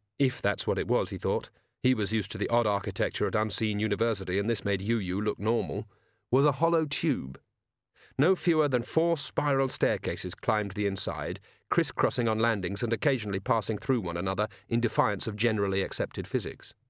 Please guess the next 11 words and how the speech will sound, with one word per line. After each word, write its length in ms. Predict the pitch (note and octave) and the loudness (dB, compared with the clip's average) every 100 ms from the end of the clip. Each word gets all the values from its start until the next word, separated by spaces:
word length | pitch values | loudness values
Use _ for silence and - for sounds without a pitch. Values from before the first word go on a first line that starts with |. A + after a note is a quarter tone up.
| _ _ _ - - | _ _ _ -20 -4
But 120 | A#2+ | 2
that 120 | F3+ | 2
was 120 | D3 C#3+ | 2 2
practically 400 | E3+ C#3+ A#2+ B2+ | 2 2 2 4
normal 380 | E3+ A#2 D2+ | 4 2 -2
for 140 | - G#2+ | -2 0
an 80 | G#2+ | 2
alumnus 440 | A2 A#2 A2 G2 | 2 2 0 -2
of 80 | G#2 | -2
Unseen 380 | G2+ - G#2 G2 | -2 -2 -2 -2
University, 680 | G2 G#2+ C3+ G2 C#2 F#2+ | 0 0 0 -2 -4 -4